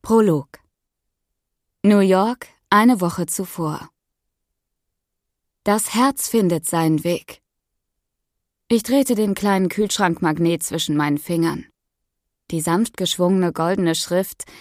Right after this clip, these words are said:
passte perfekt zu dem fliederfarbenen Hintergrund. Das Herz findet seinen Weg. Nicht nur der Spruch klang optimistisch, sogar die Farbkombination aus Flieder und Gold strahlte Gelassenheit und Zuversicht aus.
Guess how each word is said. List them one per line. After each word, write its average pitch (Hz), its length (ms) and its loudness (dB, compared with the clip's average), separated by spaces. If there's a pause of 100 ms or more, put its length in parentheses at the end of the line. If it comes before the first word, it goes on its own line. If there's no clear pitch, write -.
(140)
passte 202 320 -10
perfekt 220 540 -6
zu 175 180 -2
dem 156 220 0
fliederfarbenen 151 800 0
Hintergrund. 160 720 -4 (1120)
Das 180 340 -4
Herz 226 380 -4
findet 180 360 -4
seinen 151 380 -2
Weg. - 380 -10 (1080)
Nicht 170 220 0
nur 196 140 0
der 165 100 2
Spruch - 360 0
klang 175 280 0
optimistisch, 175 800 0 (320)
sogar 208 400 2
die 208 120 -2
Farbkombination 202 1040 0
aus 160 200 0
Flieder 208 440 0
und 170 260 -4
Gold 196 280 4
strahlte - 460 -6
Gelassenheit 156 880 0
und - 160 -8
Zuversicht 160 680 -4
aus. - 360 -8